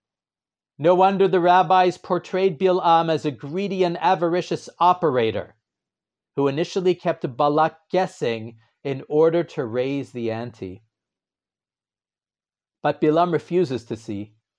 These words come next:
so God then places words in the donkey's mouth, or, for the Rambam, inspired thoughts in Bilam's head,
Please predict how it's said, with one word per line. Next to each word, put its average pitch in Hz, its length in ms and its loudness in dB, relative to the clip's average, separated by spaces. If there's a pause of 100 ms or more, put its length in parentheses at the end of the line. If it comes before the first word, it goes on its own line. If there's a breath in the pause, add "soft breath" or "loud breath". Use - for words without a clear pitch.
(220)
so 123 220 -6
God 147 340 -2
then 160 160 -2
places 151 480 -6
words 131 560 -2
in 139 140 -8
the 120 80 -6
donkey's 127 500 -8
mouth, 123 460 -6 (640)
or, 131 260 2
for 120 160 -8
the 110 80 -2
Rambam, 110 480 -2
inspired 123 640 -4
thoughts 135 400 -4
in 104 160 -10
Bilam's 113 380 -6
head, 120 340 -8